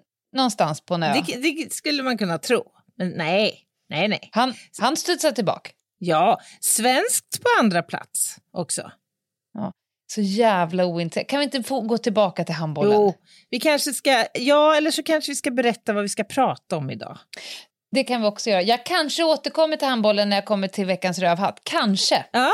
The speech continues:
Speaker 2: ja, ja, ja, vi får
Speaker 1: Idag,
Speaker 2: se då.
Speaker 1: jag tittade ju på manus, Anna.
Speaker 2: Ja.
Speaker 1: Ibland har, vi har ju sagt några gånger så här, "I, idag är det nog torrast hittills", men idag är det fan i mig. Idag är det, undrar om inte du kommer själv antända medans du
Speaker 2: <laughs>
Speaker 1: pratar.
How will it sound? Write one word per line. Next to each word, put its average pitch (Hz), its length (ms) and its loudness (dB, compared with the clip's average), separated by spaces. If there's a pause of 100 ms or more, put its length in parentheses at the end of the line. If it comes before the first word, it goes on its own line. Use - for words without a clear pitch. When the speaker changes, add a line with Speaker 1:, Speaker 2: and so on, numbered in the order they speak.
Speaker 2:
ja, 277 260 4
ja, 233 240 2 (100)
ja, 208 280 0
vi 302 60 0
får 330 80 0 (140)
Speaker 1:
Idag, 349 220 6
Speaker 2:
se 180 80 4
då. 165 120 2
Speaker 1:
jag 277 180 0
tittade 302 320 -4
ju 294 80 -2
på 285 120 -10
manus, 262 460 -4
Anna. 196 440 -2 (220)
Speaker 2:
Ja. 269 420 2 (480)
Speaker 1:
Ibland 277 400 -2
har, 294 80 -4
vi 254 100 0
har 277 60 4
ju 277 60 0
sagt 302 280 0
några 254 120 -2
gånger 208 280 0
så 202 120 -2
här, 202 60 2
"I, - 240 -4
idag 240 500 2
är 214 60 0
det 196 60 -6
nog 202 200 -4
torrast 196 460 0
hittills", 208 460 -2
men 220 140 2
idag 269 480 4 (180)
är 220 240 4
det 233 120 4
fan 226 480 4
i 226 80 4
mig. 208 400 4 (720)
Idag 269 400 4
är 349 60 4
det, 359 260 4
undrar 277 320 4
om 269 100 2
inte 262 200 2
du 220 120 0
kommer 220 220 2
själv 254 400 2
antända 214 680 2
medans 247 720 2
du 240 140 -2
Speaker 2:
<laughs> - 20 -8
Speaker 1:
pratar. 190 680 0